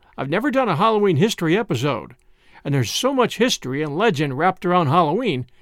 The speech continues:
it's amazing it took me this long. We can thank the Celts, who, by the way, weren't originally Scotch or Irish, as I thought.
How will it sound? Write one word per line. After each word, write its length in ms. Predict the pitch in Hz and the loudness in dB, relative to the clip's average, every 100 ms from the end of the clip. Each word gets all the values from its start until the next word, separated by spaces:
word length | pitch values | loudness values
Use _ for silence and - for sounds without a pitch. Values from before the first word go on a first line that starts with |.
| - | -12
it's 160 | 165 160 | -4 -2
amazing 420 | 156 262 190 160 | 0 2 2 0
it 140 | 160 | 0
took 180 | 196 - | -4 -2
me 80 | 180 | 0
this 220 | 180 127 | 0 0
long. 500 | 196 226 143 104 - _ _ _ _ _ _ _ _ _ _ _ _ - | -2 0 -2 -6 -14 _ _ _ _ _ _ _ _ _ _ _ _ -2
We 100 | 220 | 2
can 160 | 269 226 | 2 2
thank 300 | - 240 208 | 2 0 0
the 80 | 143 | -6
Celts, 560 | - 214 135 - - _ _ - | 0 0 0 -4 -14 _ _ -2
who, 440 | 226 160 104 127 - | 2 4 4 0 -2
by 120 | 143 | 0
the 120 | 139 | 2
way, 340 | 147 127 147 - - - - | 0 -2 -4 -8 -20 -20 -2
weren't 180 | 220 269 | 0 2
originally 520 | 202 285 196 180 170 | 2 0 0 2 0
Scotch 360 | - - 202 139 | -2 -2 -2 0
or 140 | 165 | 0
Irish, 420 | 240 190 110 - | 2 0 -4 -8
as 180 | - 131 | -6 -2
I 120 | 139 | -2
thought. 340 | 123 117 156 | -2 -4 -6